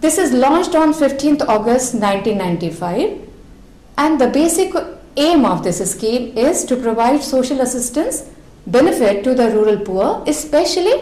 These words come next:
in case of old age, death of primary breadwinner,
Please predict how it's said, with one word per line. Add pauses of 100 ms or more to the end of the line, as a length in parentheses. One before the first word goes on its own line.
(380)
in
case
of (200)
old
age, (500)
death
of
primary
breadwinner,